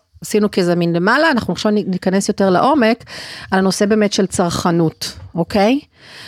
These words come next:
אמ, ת-, ת-, ספרו לי, למאזינים בעצם,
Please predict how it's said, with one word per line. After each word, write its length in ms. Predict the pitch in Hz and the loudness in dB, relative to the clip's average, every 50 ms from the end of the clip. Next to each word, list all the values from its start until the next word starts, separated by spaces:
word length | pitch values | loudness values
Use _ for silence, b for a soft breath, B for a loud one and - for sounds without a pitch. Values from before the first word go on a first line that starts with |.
| B B B B B - | B B B B B -2
אמ, 1160 | - 180 175 175 175 170 170 165 165 165 165 165 165 165 165 170 170 170 170 165 165 165 165 170 - _ _ _ _ _ _ _ _ _ - - - _ _ _ - - - 605 605 - - - 320 349 453 440 247 214 226 214 | 0 2 4 4 4 4 4 4 4 4 4 4 2 2 2 2 0 0 0 0 0 -2 -2 -4 -6 _ _ _ _ _ _ _ _ _ -20 -20 -20 _ _ _ -14 -14 -14 -14 -12 -12 -12 -12 -12 -16 -16 -14 -10 -8 -6 -2
ת-, 60 | - 240 | -2 -2
ת-, 180 | 214 - - | -2 0 -2
ספרו 520 | 247 - - - - - 262 220 311 320 370 | -2 -2 -4 -8 -4 -4 -2 0 2 2 2
לי, 80 | 427 349 - - - - | 2 0 -2 -6 -6 -2
למאזינים 580 | 254 269 269 269 254 254 233 262 262 269 269 214 | 0 2 2 4 4 4 4 4 4 4 2 2
בעצם, 400 | 214 185 180 - 214 196 190 | 2 0 0 0 0 0 0